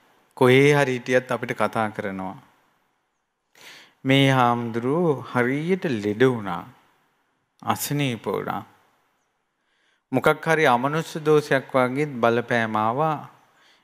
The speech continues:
ඉන්නම බැරි තැන. සිවුරේ ඉන්නම බැරි තැන. අවසානයේ තීරණය කෙරුණා ඒ හාමුදුරන්ට සිවුරු අරින්න. රෝගය මුල් කරගෙනම ඉන්නම බෑ මහානකමින්.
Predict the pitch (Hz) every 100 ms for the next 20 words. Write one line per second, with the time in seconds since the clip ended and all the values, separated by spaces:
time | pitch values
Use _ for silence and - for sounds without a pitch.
0 | _ 131 131 156 180 175 160 135 113 110
1 | 110 107 101 98 98 - - _ _ _
2 | _ _ _ - - 135 143 156 165 127
3 | 127 147 143 147 120 110 107 110 107 98
4 | 104 - _ _ _ _ _ _ 107 113
5 | 117 127 120 120 131 170 180 _ _ _
6 | _ _ _ _ _ _ _ - 123 127
7 | 135 127 117 107 110 110 131 160 151 -
8 | _ _ _ _ _ _ _ _ _ 117
9 | 113 113 110 107 107 110 127 143 - -
10 | 139 151 117 101 95 90 87 - _ _
11 | _ _ _ _ 120 113 117 131 143 143
12 | 143 123 117 110 120 113 127 151 165 123
13 | 120 135 151 165 175 160 139 135 123 113
14 | 104 107 104 107